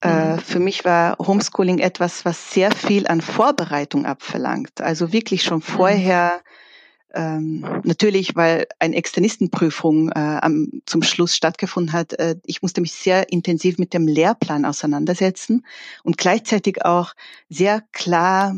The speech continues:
Speaker 1: meine Tochter beobachten, um sie individuelle Angebote machen zu können. Und,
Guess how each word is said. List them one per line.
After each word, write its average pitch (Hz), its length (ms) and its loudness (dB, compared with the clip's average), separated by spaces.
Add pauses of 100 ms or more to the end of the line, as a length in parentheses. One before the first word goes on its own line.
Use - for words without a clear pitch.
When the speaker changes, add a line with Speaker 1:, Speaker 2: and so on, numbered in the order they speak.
Speaker 1:
meine 170 440 2
Tochter - 320 -2
beobachten, 151 1080 -2
um 170 180 -2
sie 160 220 -2
individuelle 170 720 2
Angebote 170 500 0
machen 135 300 -4
zu - 100 -8
können. - 400 -8
Und, 175 240 0